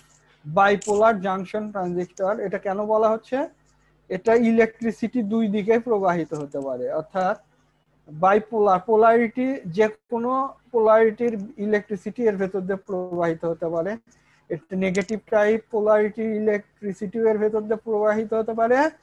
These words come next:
পজিটিভ টাইপ ইলেকট্রিসিটিও এর ভেতর দিয়ে প্রবাহিত হতে পারে।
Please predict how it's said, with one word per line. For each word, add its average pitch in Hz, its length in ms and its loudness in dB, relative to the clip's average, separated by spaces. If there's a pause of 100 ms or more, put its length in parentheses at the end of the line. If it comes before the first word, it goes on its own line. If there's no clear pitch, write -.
(280)
পজিটিভ 190 460 0
টাইপ 214 260 0
ইলেকট্রিসিটিও 196 1040 -4
এর 202 140 2
ভেতর 180 240 -6
দিয়ে 180 140 -6
প্রবাহিত 151 540 -6
হতে 131 260 -10
পারে। 123 240 -10